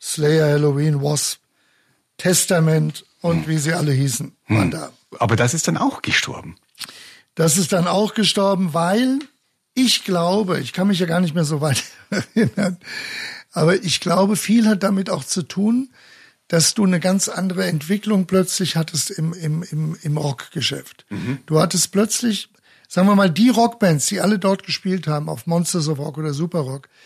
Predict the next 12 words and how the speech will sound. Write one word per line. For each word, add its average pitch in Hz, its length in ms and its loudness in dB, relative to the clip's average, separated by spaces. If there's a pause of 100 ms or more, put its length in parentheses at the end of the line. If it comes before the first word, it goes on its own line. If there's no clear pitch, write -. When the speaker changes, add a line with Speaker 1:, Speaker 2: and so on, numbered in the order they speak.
(280)
Speaker 1:
das 180 200 0
waren 196 140 0
alle 220 240 2
große 190 440 0
Bands, 185 440 -2
aber 160 140 -4
sie 180 180 0
waren 190 160 2
noch 202 140 2
nicht 233 320 2
groß 220 360 0
genug, 208 640 2